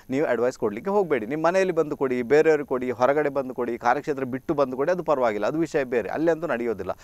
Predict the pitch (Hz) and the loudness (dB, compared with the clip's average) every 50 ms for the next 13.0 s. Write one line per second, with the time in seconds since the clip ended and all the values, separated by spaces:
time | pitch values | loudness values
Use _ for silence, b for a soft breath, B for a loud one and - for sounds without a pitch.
0 | B B B 156 170 170 170 151 143 139 135 120 104 95 - 107 113 135 151 175 | B B B 0 2 4 4 2 2 0 -2 -4 -4 -2 -2 0 2 2 2 2
1 | 185 190 185 180 170 165 180 170 175 170 160 160 160 147 - 139 139 151 156 156 | 0 0 -2 -2 0 0 0 0 0 -2 -2 -2 -4 0 0 -2 0 2 2 2
2 | 147 123 135 123 113 110 107 95 90 B B B B B - 135 139 165 185 196 | 2 2 -2 -4 -4 -4 -2 -2 -4 B B B B B 0 0 0 4 4 4
3 | 196 160 175 156 175 165 165 160 160 160 160 156 165 156 151 151 151 147 147 147 | 4 4 2 -2 -2 -2 0 0 0 0 2 0 0 0 0 -2 0 0 -2 -2
4 | 131 131 131 131 123 113 113 110 104 107 101 98 92 - - 120 135 147 156 165 | -2 -2 0 0 2 2 0 0 -2 -2 -2 -2 -2 0 2 2 4 4 4 4
5 | 170 175 165 147 139 143 143 104 107 123 147 160 156 160 156 165 156 151 135 123 | 4 4 2 0 -2 -2 -2 0 2 2 2 2 0 -2 -2 0 2 2 2 4
6 | 131 143 139 - - 135 123 120 120 113 117 113 110 101 101 98 110 139 156 170 | 4 2 2 2 -2 -4 0 0 2 2 2 -2 -2 -2 -2 -2 -2 -4 -4 -4
7 | 170 156 - 156 143 143 135 123 123 127 123 117 110 110 92 107 104 98 101 - | -4 -4 -4 -6 -6 -4 -4 -4 -4 -4 -4 -2 -2 -2 -2 -2 -4 -4 -4 -4
8 | 127 156 180 185 170 151 139 - 139 131 131 120 110 104 - 117 117 110 - 110 | -2 0 0 0 0 -2 -2 -2 -4 -4 -2 -4 -6 -4 -4 -6 -6 -4 -2 -2
9 | 104 113 117 117 113 113 123 147 170 B B B B B B 135 147 160 156 147 | 0 2 0 0 0 -2 0 0 -2 B B B B B B -4 -2 0 0 0
10 | 139 127 110 120 110 - 101 - 117 165 170 170 170 160 151 156 165 165 156 143 | 0 2 0 2 2 2 0 -2 0 0 0 0 0 -2 -2 0 2 2 2 4
11 | 147 147 143 127 143 143 151 151 131 135 147 156 151 127 117 120 131 143 135 - | 2 0 0 -2 -4 -4 -2 -2 0 0 0 0 2 4 4 4 2 0 -4 -2
12 | 131 127 135 131 - 170 196 202 170 147 _ - - 120 139 175 196 185 160 _ | -6 -6 -6 -4 -2 -2 -2 -2 -2 -8 _ -10 -8 -4 -4 -4 -4 -6 -8 _